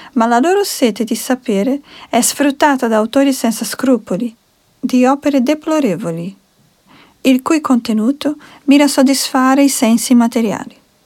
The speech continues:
Questi libri saturi di argomenti mondani e speculazioni di ogni genere sono più o meno dettati da Maya,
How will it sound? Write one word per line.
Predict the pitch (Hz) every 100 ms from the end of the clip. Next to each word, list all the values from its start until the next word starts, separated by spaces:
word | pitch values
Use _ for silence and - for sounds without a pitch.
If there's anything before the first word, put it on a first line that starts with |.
| _ _ _ - - - _ - - -
Questi | - 359 - 359
libri | 370 381 359
saturi | - 339 381 - 330 302
di | 254
argomenti | 226 220 220 214 233 247 208
mondani | 190 170 170 175 185 247 - - -
e | -
speculazioni | 214 - 240 262 254 254 262 220
di | 196
ogni | 196 240 262 233
genere | 185 175 185 240 247 - - -
sono | - 294 302
più | 330
o | 330
meno | 294 269 294
dettati | 277 262 - 214 220
da | 240 247
Maya, | 233 170 - 190